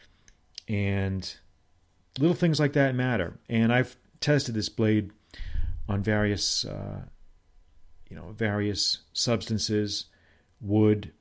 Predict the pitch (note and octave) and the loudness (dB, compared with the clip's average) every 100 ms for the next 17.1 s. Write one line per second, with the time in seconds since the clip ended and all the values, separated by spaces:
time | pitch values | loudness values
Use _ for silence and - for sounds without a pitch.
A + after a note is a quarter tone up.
0 | - A2+ G#2+ G#2 G2+ F#2+ E2+ _ _ _ | -2 0 0 0 -2 -4 -8 _ _ _
1 | _ _ _ - - _ _ _ - G2+ | _ _ _ -18 -18 _ _ _ -18 -12
2 | G2+ G1+ G1+ - - _ _ _ _ _ | -10 -10 -12 -14 -18 _ _ _ _ _
3 | - G#2+ A2+ G#2 G#2 - G#2+ G2+ F#2 G2+ | -14 -4 0 2 2 0 -2 -4 -4 -4
4 | G2 G2 - A2 G2+ G2+ G2 - F#2 F2 | -4 -6 -4 -2 -2 -2 -4 -4 -4 -6
5 | F#2+ F#2+ A#2 C3 G2+ F#2+ F#2 F2+ F#2 - | -8 -2 2 2 2 -2 -4 -6 -6 -4
6 | A#2+ A2+ G#2 G2 F#2 F2+ G2+ F#2+ - G2 | -2 0 0 -2 -2 -4 -4 -4 -4 -4
7 | F2+ F2 - - - - - - _ _ | -6 -6 -10 -20 -20 -20 -20 -20 _ _
8 | - - G2 F2+ - - - _ _ - | -8 -2 0 -2 -6 -20 -20 _ _ -20
9 | - _ _ _ - - A#2+ F3 F3+ D#3+ | -20 _ _ _ -14 2 8 8 8 6
10 | D3+ B2 A2 G2+ F2 D2+ - G#2 G2 G2 | 6 4 4 2 0 4 4 6 0 0
11 | G#2 G#2 G2+ G2 G2+ - F#2 F2 G2+ G2 | 0 0 -2 -2 -4 -2 -4 -4 -4 -2
12 | B2+ D3 D#3+ C#3+ C3 B2+ A2 C3 C#3 C#3+ | 2 2 2 0 2 0 0 0 0 0
13 | A2 - B2 B2+ C3 A#2 A2+ - A2+ A2 | -4 -4 -2 0 2 0 -2 -2 -2 -2
14 | G2 - A2 F#2+ F2 F2 A2 B2+ G#2 A2 | -6 -4 -4 -4 -6 -4 -4 -4 -2 0
15 | A2 A2 C3 C3 A2 - C3 A2+ G#2 A2+ | 0 -2 -4 -2 -2 0 2 2 0 -2
16 | F#2 F2+ G2+ - G#2 G2 - G2+ F#2 F2+ | -2 -4 -6 -4 -2 -2 -2 -4 -4 -6
17 | F2+ | -8